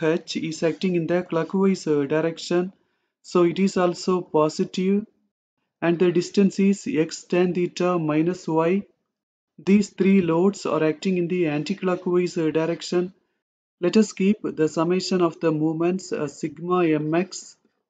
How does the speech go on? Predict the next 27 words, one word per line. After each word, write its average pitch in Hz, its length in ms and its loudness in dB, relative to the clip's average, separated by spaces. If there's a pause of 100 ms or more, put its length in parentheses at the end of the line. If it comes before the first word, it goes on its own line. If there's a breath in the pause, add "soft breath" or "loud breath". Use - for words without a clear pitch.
(420)
Since 208 340 2
the 160 200 0
loads 165 440 -2
are 151 180 0
acting 151 320 -4
in 170 80 -2
the 160 140 -2
anticlockwise, 170 880 -4
uh, 143 160 -2
direction, 156 640 -4 (200)
it 165 120 -4
will 156 280 2
be 175 180 -2
negative. 165 680 -2 (920)
For 190 180 4
V 170 380 0
A, 160 320 0 (220)
we 156 100 -6
can 170 180 2
apply 175 340 2
this 165 300 -4
expression 170 840 -2 (320)
that 160 200 2
we 160 180 -2
have 156 220 -4
derived 147 580 0
just 143 300 -2